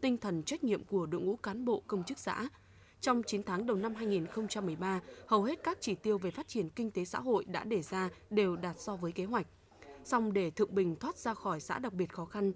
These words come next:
trong thời gian tới, nhân dân trong xã mong muốn nhà nước tiếp tục đầu tư cơ sở hạ tầng như đường giao thông, đường điện, kênh mương thủy lợi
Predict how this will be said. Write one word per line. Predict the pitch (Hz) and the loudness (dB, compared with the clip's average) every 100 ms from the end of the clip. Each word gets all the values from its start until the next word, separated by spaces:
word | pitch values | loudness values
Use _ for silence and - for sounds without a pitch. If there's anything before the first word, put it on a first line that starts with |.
| - | 0
trong | 220 196 | 0 0
thời | 170 | -2
gian | 151 208 | -2 -2
tới, | 190 180 277 - - - | 2 2 2 -4 -4 2
nhân | 262 | 4
dân | 226 233 | 4 0
trong | 226 214 | 0 -4
xã | - - | 0 0
mong | 262 247 | 2 2
muốn | 196 185 285 | 2 2 0
nhà | 196 | 0
nước | 180 294 - - - | 2 0 -2 -14 0
tiếp | 359 | 2
tục | 285 220 | 2 0
đầu | 190 160 | 0 -2
tư | 233 | -4
cơ | 214 226 | -4 -2
sở | 196 | -2
hạ | 151 170 | -4 -6
tầng | - 180 160 - - | -2 0 0 -4 -4
như | 233 220 | 0 4
đường | 196 160 | 4 2
giao | 208 208 | -4 -4
thông, | 202 202 185 - - | 0 0 -2 -10 0
đường | 208 190 | 4 4
điện, | 185 190 - - - | 6 2 2 -12 4
kênh | 254 240 | 6 6
mương | 240 | 4
thủy | 214 185 | 2 0
lợi | 170 175 | 2 2